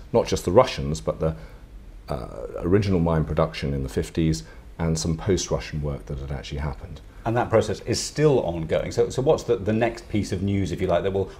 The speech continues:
Speaker 2: will sum it all up so you know exactly what you've got and, and then set yourself, yourself some targets?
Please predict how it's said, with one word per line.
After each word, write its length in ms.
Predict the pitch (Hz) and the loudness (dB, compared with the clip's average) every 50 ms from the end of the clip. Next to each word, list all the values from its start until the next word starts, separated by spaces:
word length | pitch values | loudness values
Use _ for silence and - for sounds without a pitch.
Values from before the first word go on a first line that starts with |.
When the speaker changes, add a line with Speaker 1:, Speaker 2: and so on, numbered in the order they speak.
| - - | -6 -4
Speaker 2:
will 160 | 95 92 - - - - | -4 -4 -4 -6 -14 -8
sum 260 | - - - 120 101 | -2 2 2 4 4
it 140 | 87 - 107 | 4 4 4
all 200 | 104 98 98 98 | 4 6 6 6
up 200 | 90 80 - - | 4 2 2 -2
so 80 | 98 | -2
you 100 | 87 87 | -2 0
know 80 | 87 87 | 0 -2
exactly 460 | 85 82 - 107 98 - - 90 85 | -2 -2 -2 -2 -2 -2 -4 -4 -2
what 180 | 80 82 76 85 | -2 -2 -4 -4
you've 140 | 90 - - | -6 -6 -2
got 240 | 90 82 80 78 | -2 -2 -2 -2
and, 100 | 92 85 | -4 -6
and 160 | 80 80 82 90 | -6 -4 -4 -4
then 140 | 87 85 | -4 -4
set 160 | - - 92 - | -4 -6 -6 -6
yourself, 360 | 78 78 - 82 - - - | -6 -10 -10 -10 -12 -12 -10
yourself 360 | 82 78 73 - 87 80 78 | -10 -10 -8 -4 -4 -4 -4
some 140 | - 85 80 | -4 -8 -8
targets? 440 | 80 92 80 73 - - - - | -4 -4 -6 -4 -6 -10 -12 -12